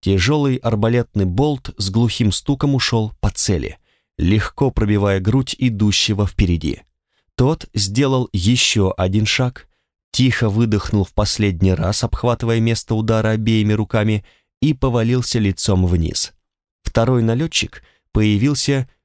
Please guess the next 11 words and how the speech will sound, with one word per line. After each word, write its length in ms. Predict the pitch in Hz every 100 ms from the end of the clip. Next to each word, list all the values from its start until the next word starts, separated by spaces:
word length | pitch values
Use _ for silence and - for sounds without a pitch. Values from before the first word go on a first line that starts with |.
| _ -
через 380 | - 147 147 120
несколько 540 | 123 120 - 120 120
секунд, 540 | - 127 - 127 82
следом 600 | - - 107 143 80 67 - _ -
выглянул 640 | 90 120 147 143 151 151 151
и 80 |
третий 360 | 151 175 160 -
боец 460 | 87 90 90 - -
группы. 460 | 117 113 - 73 - _ _ _ _
"Моя 520 | 87 90 98 107 110 -
очередь". 600 | 101 - - - - -